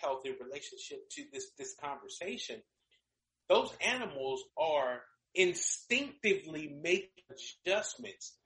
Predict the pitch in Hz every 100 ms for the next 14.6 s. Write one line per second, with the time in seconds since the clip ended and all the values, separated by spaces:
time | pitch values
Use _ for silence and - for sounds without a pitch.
0 | _ _ - 175 240 - 220 - 185 175
1 | 165 151 151 160 - 120 151 160 156 143
2 | 135 127 147 165 156 123 104 - - 160
3 | 156 143 123 104 - 185 196 - 143 131
4 | - 120 - _ - _ 131 131 143 131
5 | - - _ _ - - - _ 170 185
6 | - - - - _ _ _ _ 131 131
7 | - 165 135 - - _ _ _ - 131
8 | - 160 175 208 127 113 113 _ _ _
9 | 131 131 131 147 143 139 127 - - _
10 | _ _ 139 139 143 127 120 - - 131
11 | 123 - 151 156 147 139 131 - - 156
12 | 175 - - _ _ _ 127 131 143 170
13 | 180 - 135 120 - 131 151 165 190 -
14 | 131 135 139 147 139 131